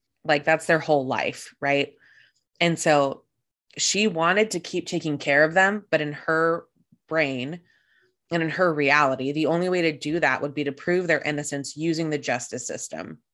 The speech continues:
The kids said that they couldn't trust that, so they had to keep going. But she said, "No, you have to stay. We have to do this together. Like, I'm gonna fight for you. I'm gonna help you." And she didn't want them to leave.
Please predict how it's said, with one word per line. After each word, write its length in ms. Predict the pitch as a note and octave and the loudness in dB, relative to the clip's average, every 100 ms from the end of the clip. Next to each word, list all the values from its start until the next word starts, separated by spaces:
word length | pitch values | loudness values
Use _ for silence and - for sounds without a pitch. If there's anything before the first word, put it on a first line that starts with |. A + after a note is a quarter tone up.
| _ _ _ _ _ _ _ _ _ _ _ - - - - - - | _ _ _ _ _ _ _ _ _ _ _ -20 -20 -20 -20 -20 -4
The 100 | F3 | -2
kids 380 | - G3+ F3+ - | 2 2 2 2
said 200 | E3 D3 | 2 2
that 80 | |
they 100 | D3 | 0
couldn't 260 | D3+ E3+ C#3 | -2 -4 -4
trust 320 | - F#3+ F#3 | 0 2 4
that, 200 | C#3+ B2 | 2 2
so 80 | - | 0
they 80 | D3+ | -4
had 200 | D3 D3 | -4 -6
to 60 | C#3+ | -6
keep 160 | C#3+ D3 | -6 0
going. 260 | D3 C3+ | 0 0
But 140 | C3+ C3 | -4 -4
she 140 | D#3 | -4
said, 200 | D3+ D3 | -2 -2
"No, 80 | D3 | -2
you 180 | C#3+ C#3+ | -4 -6
have 260 | D3 C#3 | -6 -8
to 80 | - | -8
stay. 280 | C#3+ F#3 F3 | -2 4 4
We 140 | D3 | 4
have 240 | C#3 E3 D#3+ | -2 -6 -8
to 80 | - | -6
do 160 | F#3+ G3+ | 0 2
this 160 | D#3 | 2
together. 640 | - C#3 D#3+ F3 C#3 A#2+ - - - _ | 0 0 2 4 2 0 -4 -18 -20 _
Like, 100 | D3 D#3+ | -4 2
I'm 180 | F3 | 2
gonna 220 | G3 D#3+ C#3 | 4 2 2
fight 340 | - F#3 G#3+ | 0 0 0
for 80 | D#3+ | -4
you. 80 | C#3+ | -2
I'm 60 | |
gonna 120 | C#3 | -4
help 380 | B2+ - F#3+ F#3+ | -6 0 0 0
you." 400 | A#2+ G2 F#2+ E3+ _ _ - - - _ _ _ _ | -2 0 -2 -4 _ _ -20 -20 -20 _ _ _ _
And 380 | D#3+ D3+ D3+ - | 4 4 2 -2
she 240 | - F3 | 0 2
didn't 260 | E3 E3 D#3 | 4 2 2
want 200 | D#3 D3+ | 0 0
them 140 | D3 | -4
to 100 | D3 | -4
leave. 520 | B2+ A#2+ E2 D2+ - | -4 -4 -6 -8 -12